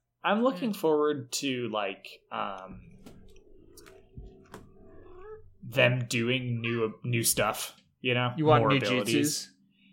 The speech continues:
Speaker 1: Yeah, I, I'm also hoping, and I know that this is a completely in vain hope, that we're gonna get kind of, like, a new plot line, <laughs> right?
Speaker 2: Oh, yeah.
Speaker 1: 'Cause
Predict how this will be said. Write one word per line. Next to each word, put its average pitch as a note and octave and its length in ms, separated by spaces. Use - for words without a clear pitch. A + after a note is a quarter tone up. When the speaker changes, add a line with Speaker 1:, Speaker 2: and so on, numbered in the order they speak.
Speaker 1:
Yeah, A#2+ 240
I, C#3+ 420
I'm E3 160
also G#3+ 320
hoping, B2+ 600
and B2+ 120
I A#2 100
know A#2 260
that A2 160
this A2 180
is G#2+ 140
a G2+ 220
completely G#2 600
in G2+ 140
vain G2 340
hope, F#2+ 380
that G#2+ 360
we're B2+ 200
gonna A#2 160
get A2 280
kind A2 220
of, G2+ 120
like, G2+ 280
a A2 120
new G2 240
plot F2+ 460
line, A2 340
<laughs> - 840
right? E3 300
Speaker 2:
Oh, F3+ 40
yeah. E3+ 120
Speaker 1:
'Cause A3+ 180